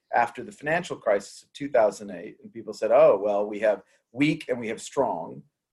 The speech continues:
The public, the easiest, most, you know, easiest way for politicians to try to deal with some of these problems is say,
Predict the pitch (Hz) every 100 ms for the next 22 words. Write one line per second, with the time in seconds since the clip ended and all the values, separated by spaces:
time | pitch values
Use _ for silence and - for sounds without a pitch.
0 | _ 123 - 156 160 156 139 151 220 170
1 | 151 110 - - 127 120 - 139 123 104
2 | 180 170 165 143 123 123 107 123 113 127
3 | - 110 101 - 107 98 _ - 120 104
4 | 123 113 104 104 107 101 101 151 156 135
5 | 113 - 113